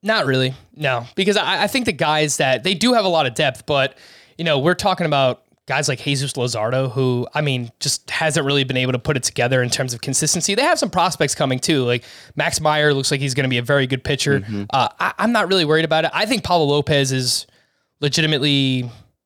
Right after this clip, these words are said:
Speaker 1: uh, you know, I was about to say the second best pitcher in their rotation, but Trevor Rogers is <laughs> pretty damn good too. So,
Speaker 2: Yeah.
Speaker 1: man, they just, they know how to churn out these pitchers. Nah, like, to answer your question, I'm not really worried about it, but, um,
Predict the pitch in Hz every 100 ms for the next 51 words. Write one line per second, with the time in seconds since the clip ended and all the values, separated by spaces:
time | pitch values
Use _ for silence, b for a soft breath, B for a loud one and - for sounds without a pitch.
0 | _ _ _ _ _ _ 156 165 160 160
1 | 165 202 - 170 120 - 135 135 123 -
2 | 139 139 131 127 139 127 135 117 - 208
3 | 123 117 127 110 - - 170 151 - 135
4 | 120 123 107 156 131 - 123 - B -
5 | 104 156 139 123 196 190 156 - 165 214
6 | 143 147 165 156 135 - 143 135 127 127
7 | 147 131 117 185 165 151 165 156 233 220
8 | 185 156 147 147 139 135 113 117 113 110
9 | 110 104 104 110 123 113 110